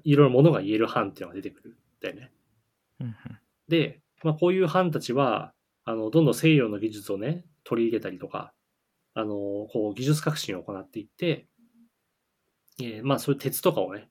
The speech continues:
Speaker 1: あの、こう、な-、大量生産できるようになったりするっていう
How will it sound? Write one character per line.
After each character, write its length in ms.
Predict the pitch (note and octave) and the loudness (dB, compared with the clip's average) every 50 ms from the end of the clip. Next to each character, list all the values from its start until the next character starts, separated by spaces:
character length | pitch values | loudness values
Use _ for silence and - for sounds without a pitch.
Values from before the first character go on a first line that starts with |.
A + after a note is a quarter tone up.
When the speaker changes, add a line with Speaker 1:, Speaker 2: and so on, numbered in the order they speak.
| _ _ _ _ _ _ _ - | _ _ _ _ _ _ _ -12
Speaker 1:
あ 80 | A2 | -10
の、 100 | G#2 G2+ G2+ G#2 G#2+ D3+ D3 _ _ _ _ _ _ _ _ _ _ _ | -8 -8 -8 -8 -10 -12 -14 _ _ _ _ _ _ _ _ _ _ _
こ 200 | - A#2 - D3 C#3+ | -8 -8 -6 -6 -6
う、 20 | |
な-、 100 | C#3 B2+ | -6 -6
大 220 | - - B2+ B2+ | -2 -2 0 2
量 120 | A#2+ A#2+ A#2+ | 2 0 0
生 120 | B2 B2+ | 0 -2
産 160 | A#2+ - G#2 | -2 -2 -4
で 80 | G2 G2+ | -6 -4
き 20 | F#2+ | -4
る 40 | G#2 | -6
よ 60 | F#2+ | -6
う 20 | |
に 80 | F2+ F2 | -8 -10
な 60 | F2 | -12
っ 60 | - | -12
た 100 | - - | -10 -10
り 40 | G2+ | -10
す 140 | - - G#2+ | -10 -12 -14
る 100 | G2+ - | -14 -16
っ 40 | _ | _
て 100 | - - | -18 -16
い 120 | - - | -16 -16
う 80 | - | -18